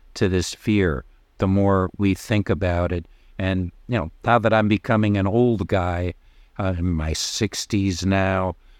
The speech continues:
um, the more I think about it,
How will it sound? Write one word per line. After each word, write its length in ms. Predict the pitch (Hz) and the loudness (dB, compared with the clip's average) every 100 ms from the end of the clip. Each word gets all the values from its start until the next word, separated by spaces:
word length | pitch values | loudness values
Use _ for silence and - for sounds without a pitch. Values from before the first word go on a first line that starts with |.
| - - | -20 -4
um, 500 | 110 104 104 104 104 _ _ _ - - _ _ - - - - _ - - | 0 2 2 0 -2 _ _ _ -20 -20 _ _ -20 -20 -20 -20 _ -20 -8
the 80 | 101 | -2
more 260 | 104 165 | 2 4
I 120 | 175 87 | 4 0
think 320 | - 156 - | -2 0 0
about 420 | 80 82 78 78 | 0 0 0 -2
it, 180 | 78 | -6